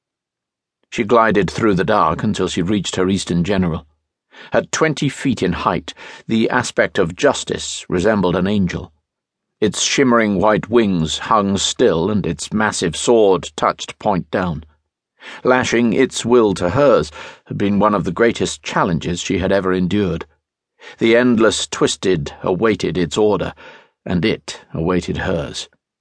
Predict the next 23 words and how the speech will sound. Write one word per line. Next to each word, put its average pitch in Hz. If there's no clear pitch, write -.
She -
clenched 92
her 82
fists. -
The 117
aspect's -
position 101
had 90
been 107
intended 92
for 95
Tess. -
Now 123
her 113
daughter 120
stood 110
on 113
the 110
opposite 104
side 90
of 78
this 82
conflict. -